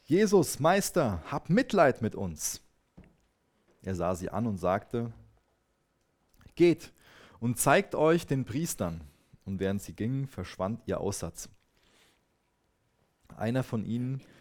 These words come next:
kam, als er merkte, einer von ihm kam, als er merkte, zu Jesus zurück und rief: "Gott sei Dank, ich bin geheilt." Und er fiel vor Jesus nieder und dankte ihm. Dieser Mann war ein Samariter.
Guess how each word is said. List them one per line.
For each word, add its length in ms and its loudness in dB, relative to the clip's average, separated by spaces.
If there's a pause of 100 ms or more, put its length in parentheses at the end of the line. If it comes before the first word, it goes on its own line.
(440)
kam, 320 0
als 180 0
er 100 0
merkte, 600 0 (1300)
einer 260 -4
von 180 -10
ihm 200 -8
kam, 340 -4
als 160 -4
er 80 -2
merkte, 360 -2
zu 120 -12
Jesus 360 -6
zurück 340 -8
und 140 -12
rief: 380 -6 (540)
"Gott 220 2
sei 140 2
Dank, 420 2
ich 260 0
bin 180 0
geheilt." 600 2 (960)
Und 80 -4
er 120 2
fiel 340 0
vor 160 0
Jesus 420 -2
nieder 480 0 (460)
und 140 -2
dankte 300 0
ihm. 280 -10 (1120)
Dieser 240 -2
Mann 320 0
war 140 2
ein 80 -4
Samariter. 580 -6